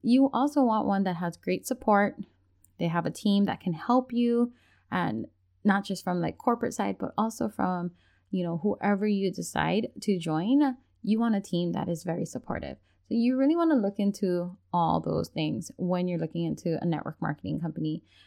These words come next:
Um, and like I said, I also have an episode about, like, the five things you need in a business.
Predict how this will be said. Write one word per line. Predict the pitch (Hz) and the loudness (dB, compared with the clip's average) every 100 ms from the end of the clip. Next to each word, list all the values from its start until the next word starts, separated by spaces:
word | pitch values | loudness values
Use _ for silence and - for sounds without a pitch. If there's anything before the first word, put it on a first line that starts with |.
| _ | _
Um, | - 160 156 170 165 _ | -4 -2 -2 -4 -6 _
and | 196 | 0
like | 202 202 | 2 2
I | |
said, | 202 170 - - _ _ | 0 -2 -4 -12 _ _
I | 170 175 | 2 4
also | 196 - | 2 2
have | 185 180 | 0 0
an | - | 0
episode | 170 165 175 165 160 | -2 0 2 2 0
about, | 170 160 165 - | -2 0 0 0
like, | 170 - - - _ - - | -4 -6 -10 -20 _ -14 -4
the | 175 160 156 - | 0 0 -2 0
five | 175 165 170 | 4 4 2
things | 170 170 165 | -2 -2 -4
you | 170 | -4
need | 165 165 165 165 - | -2 -2 -2 -4 -4
in | 165 | -2
a | 156 | 0
business. | 151 160 175 175 185 - | 0 -2 -2 -4 -4 -10